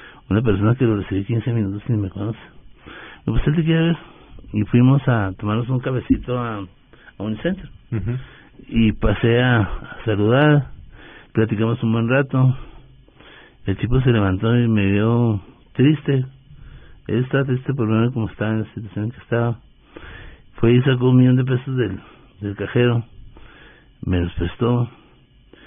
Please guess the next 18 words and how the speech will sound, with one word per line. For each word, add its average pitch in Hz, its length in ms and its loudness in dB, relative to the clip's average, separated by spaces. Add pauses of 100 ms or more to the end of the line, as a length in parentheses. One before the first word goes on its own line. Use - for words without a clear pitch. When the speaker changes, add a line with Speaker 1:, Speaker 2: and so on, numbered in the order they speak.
(380)
Speaker 1:
y - 120 -6
me 104 80 0
dijo, 104 140 0
"Yo 110 160 2
sé 117 140 -2
algo 120 200 -2
por 107 120 -8
usted". 104 200 -14 (1300)
Esta 127 200 0
persona 131 640 4 (840)
me 107 160 2
consiguió 104 340 0
el 120 60 0
apartamento 110 560 -4
donde 120 180 -2
estoy 104 200 -4
viviendo. 107 400 -4 (140)
Speaker 2:
Ujú. 110 320 -8